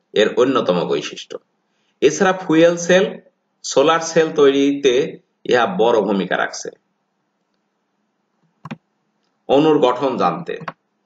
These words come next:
অ্যাটমিক ফোর্স মাইক্রোস্কোপ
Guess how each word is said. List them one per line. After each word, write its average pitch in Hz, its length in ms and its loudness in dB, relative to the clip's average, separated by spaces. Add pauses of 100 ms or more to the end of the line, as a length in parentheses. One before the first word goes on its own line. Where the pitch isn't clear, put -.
(420)
অ্যাটমিক 185 500 -2
ফোর্স - 680 0 (200)
মাইক্রোস্কোপ 135 720 0